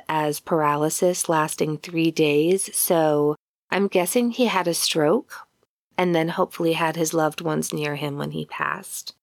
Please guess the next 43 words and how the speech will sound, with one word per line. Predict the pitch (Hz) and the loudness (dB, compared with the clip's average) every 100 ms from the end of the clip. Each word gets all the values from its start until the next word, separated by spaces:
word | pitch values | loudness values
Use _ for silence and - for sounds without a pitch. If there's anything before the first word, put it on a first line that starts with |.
| _ _ | _ _
He | - 233 | -2 2
did | 214 | 4
not | 208 208 202 | 4 2 0
have | 208 180 | 0 2
a | |
will, | 170 160 160 226 277 - _ | 2 2 2 2 -2 -8 _
and | 185 180 | 0 4
so | 185 185 | 2 2
things | - 165 156 156 160 - _ | 2 0 0 -2 -6 -12 _
got | 170 160 147 143 - - - _ _ _ _ | -2 2 2 2 -2 -8 -10 _ _ _ _
complicated. | - - 143 143 - 135 139 135 - 151 - - _ _ - | -4 0 0 -2 -6 -4 -2 0 -2 -6 -10 -18 _ _ 0
And | 185 | 2
this | 226 277 | 4 2
is | 254 | 2
my | 247 | 2
chance | 220 208 190 - | 2 2 2 0
to | - | 0
remind | 180 175 175 | 2 4 4
everyone | 185 254 269 170 | 2 4 2 4
out | 151 151 | 2 0
there | 139 135 190 | -2 -2 0
that | - - | -2 -2
you | 147 | -4
should | - 170 | -4 -2
have | 147 160 | -2 -2
a | |
will. | 190 277 - 180 - | 0 2 0 -6 -8
If | 160 | -2
you | 175 | 0
have | 147 | 0
children | - 247 233 247 202 | 2 0 2 2 2
or | 151 | 0
pets | - 196 190 165 | 0 0 0 0
or | |
a | 147 | 0
home | 170 190 190 190 | 2 0 2 0
or | 160 | 0
a | - | -2
partner | - 214 - 190 | -2 -2 0 0
you | 175 | 0
share | 156 151 143 143 | 0 0 0 2
anything | 180 220 208 190 175 | 2 2 2 0 0
with, | 160 160 | 0 -2